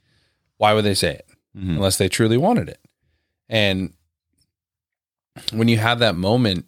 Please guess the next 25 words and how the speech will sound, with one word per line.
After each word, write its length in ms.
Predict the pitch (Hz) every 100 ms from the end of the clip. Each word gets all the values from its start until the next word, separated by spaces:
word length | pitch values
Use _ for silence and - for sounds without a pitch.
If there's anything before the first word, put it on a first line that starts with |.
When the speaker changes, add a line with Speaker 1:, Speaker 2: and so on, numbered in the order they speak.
| _ _ _
Speaker 1:
you 220 | 95 90
allow 400 | 87 92 92 101
yourself 520 | 104 92 - 92 85 -
to 100 | 87
just 280 | - - _ _ _ _ _ _ _ -
do 200 | 90 101
it, 140 | - _ _
right? 300 | 78 82 110 - _ _ _ _ _ _ -
To 360 | 101 82 76 - -
be, 280 | 95 90 -
like, 220 | 98 92 87 -
be 180 | 104 95
free 340 | - 104 104
of 100 | 92
fear, 520 | - - 98 92 92
be 200 | 87 90
free 280 | 85 - 101
of 60 | 92
excuses. 840 | 82 - - 117 104 90 85 82 - _ _ _ _ _ _
You 120 | 92
just 160 | 85 -
go 180 | 95 95
for 280 | - 69 67
it. 80 | _ _ _ _ _ _
But 240 | 82 78